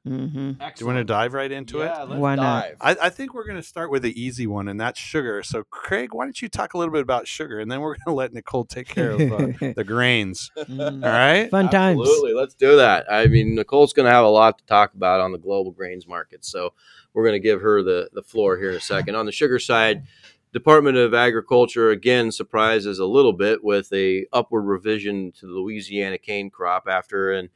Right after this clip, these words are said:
Speaker 3: uh, December lowering it. And th-, we're now in a second straight month of increasing production out of Louisiana. Uh, now, interestingly enough, on that, you would think with more domestic production, uh,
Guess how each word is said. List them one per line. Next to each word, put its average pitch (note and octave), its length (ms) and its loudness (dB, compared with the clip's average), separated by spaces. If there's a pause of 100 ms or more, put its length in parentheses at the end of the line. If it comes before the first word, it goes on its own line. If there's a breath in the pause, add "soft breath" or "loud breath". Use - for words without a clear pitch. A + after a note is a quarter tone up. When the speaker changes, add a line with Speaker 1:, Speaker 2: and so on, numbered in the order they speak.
(460 soft breath)
Speaker 3:
uh, G#2 120 -4
December G#2 540 -2
lowering G2+ 580 4
it. G2 260 -2
And F#2 240 -14
th-, A2 180 -4
we're G2+ 100 -6
now G#2 220 0
in F#2+ 80 -4
a F2 60 -8
second G2+ 300 -6
straight G#2 300 -4
month G2 280 -6
of F2+ 160 -4
increasing G2+ 640 -8
production F#2+ 520 -6
out F2+ 140 -6
of F2 60 -6
Louisiana. F2 800 -8 (200)
Uh, F2 440 -6
now, F#2 240 -4
interestingly G2+ 580 -6
enough, A#2 300 0
on G#2 180 -2
that, A2 280 0 (420 soft breath)
you A2 160 -2
would G2+ 120 -2
think A2+ 280 -2
with G#2 160 -8
more G#2 160 -2
domestic G2+ 500 -6
production, A#2+ 720 -2
uh, F2+ 500 -4